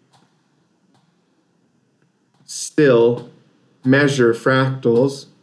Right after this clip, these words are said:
I'm actually gonna measure the, the whole thing. Even though they're not perfectly identical, I still think it'll be more useful to measure the entirety of this, of the fractal. Okay, then I copy this, paste it right here, and drag this out.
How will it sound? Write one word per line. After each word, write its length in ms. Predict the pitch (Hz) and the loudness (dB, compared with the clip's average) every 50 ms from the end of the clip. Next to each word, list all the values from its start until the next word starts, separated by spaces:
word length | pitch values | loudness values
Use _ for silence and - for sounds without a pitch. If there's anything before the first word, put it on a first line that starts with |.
| _ _ _ _ - | _ _ _ _ -6
I'm 120 | 123 123 127 | -2 0 0
actually 300 | 123 123 - - 123 117 | 0 -2 -2 -2 0 0
gonna 140 | 117 117 113 | 2 2 2
measure 320 | 117 117 110 107 117 113 | 2 2 0 0 0 0
the, 240 | 107 120 110 104 - - | 0 -2 -4 -6 -6 -6
the 120 | - 117 - | -8 -6 -2
whole 220 | - 127 117 117 | 0 0 0 0
thing. 260 | - - 117 113 110 113 | 0 -2 -2 0 0 -2
Even 220 | 120 120 127 131 | 0 0 2 2
though 120 | 127 127 | 2 2
they're 100 | 120 123 | 2 2
not 220 | 120 113 117 117 - | 2 0 0 -2 -2
perfectly 560 | - 117 117 - 123 120 - - 123 113 113 | 0 0 0 0 -2 -4 -2 0 0 2 2
identical, 580 | 110 107 120 117 113 - 127 123 - 135 127 123 | 2 0 0 -2 -2 -2 -4 -4 -2 0 0 0
I 120 | 117 117 - - | 0 -2 -6 -16
still 280 | - - - 120 117 113 | -12 -4 -2 -2 -2 -2
think 220 | - 117 - - | -4 -8 -8 -6
it'll 140 | 127 123 113 | -6 -6 -4
be 140 | - 123 127 | -4 -4 -6
more 240 | 127 - - 127 | -6 -6 -6 -6
useful 400 | 123 - - - - - - - - | -4 -4 -6 -6 -8 -12 -14 -12 -10
to 260 | - - - - - - _ _ _ _ _ _ _ _ _ _ _ _ _ _ _ - | -8 -10 -10 -10 -14 -20 _ _ _ _ _ _ _ _ _ _ _ _ _ _ _ -8
measure 360 | 117 110 107 107 110 107 107 | -6 -6 -6 -6 -6 -6 -4
the 140 | 110 110 110 | -4 -4 -6
entirety 480 | 110 - - 131 123 120 117 - - | -6 -8 -8 -6 -4 -4 -2 -2 -4
of 140 | - - - | -6 -6 -8
this, 300 | - - - - - _ _ _ _ - - | -10 -14 -14 -16 -20 _ _ _ _ -16 -14
of 180 | - - - | -14 -14 -14
the 80 | - - | -16 -18
fractal. 800 | - - - 67 65 71 73 - - - 127 131 131 131 - - - - - _ _ _ _ _ _ _ _ _ _ _ _ _ _ _ _ | -16 -12 -8 -6 -6 -6 -6 -8 -8 -4 -2 -2 -2 -4 -6 -10 -16 -20 -20 _ _ _ _ _ _ _ _ _ _ _ _ _ _ _ _
Okay, 160 | - - 110 | -2 -2 0
then 120 | 107 110 110 | 0 0 -2
I 100 | 107 104 | -4 -4
copy 360 | - - 113 113 - 120 117 | -4 -4 -6 -4 -4 -4 0
this, 280 | 127 156 170 160 160 | 0 2 0 0 -2
paste 360 | - - 147 131 131 - - 117 | -4 -4 -2 -2 -2 -2 -2 0
it 40 | |
right 220 | 117 120 110 - - | 0 0 0 0 -2
here, 540 | - 170 175 170 165 170 165 160 160 - - _ _ _ _ _ _ _ _ _ _ _ _ _ _ _ _ _ _ _ _ _ _ _ _ _ _ _ _ _ _ _ _ _ - | -2 0 2 2 4 2 0 0 -4 -10 -16 _ _ _ _ _ _ _ _ _ _ _ _ _ _ _ _ _ _ _ _ _ _ _ _ _ _ _ _ _ _ _ _ _ -4
and 300 | 123 120 120 117 113 107 | -2 0 0 0 0 -2
drag 380 | - 120 123 123 120 117 117 - | -2 -2 0 0 0 0 -2 -2
this 240 | 120 127 131 - | -4 -4 -2 -2
out. 560 | 165 175 185 190 190 180 - - - - - | -2 -2 0 0 0 -2 -4 -6 -12 -20 -20